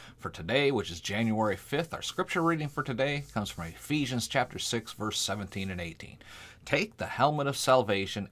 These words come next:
and the sword of the Spirit, which is the word of God, and pray in the Spirit on all occasions with all kinds of prayers and requests.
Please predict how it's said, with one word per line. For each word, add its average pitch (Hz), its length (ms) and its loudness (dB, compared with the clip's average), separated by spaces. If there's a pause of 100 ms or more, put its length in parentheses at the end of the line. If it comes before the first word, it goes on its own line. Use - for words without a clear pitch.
and 147 360 2
the 117 60 0
sword 123 320 4
of 110 80 0
the 107 80 0
Spirit, - 540 -4 (340)
which 87 260 -4
is 107 340 0
the 107 100 0
word 92 200 -2
of 95 120 -2
God, - 400 -8 (340)
and - 160 -8
pray 233 300 6
in 180 80 6
the 131 80 2
Spirit 110 420 4
on 98 140 4
all 135 180 8
occasions 113 580 0
with 85 140 -8
all 170 240 4
kinds 147 460 0
of - 160 -14
prayers 92 680 0
and 87 240 -12
requests. - 760 -4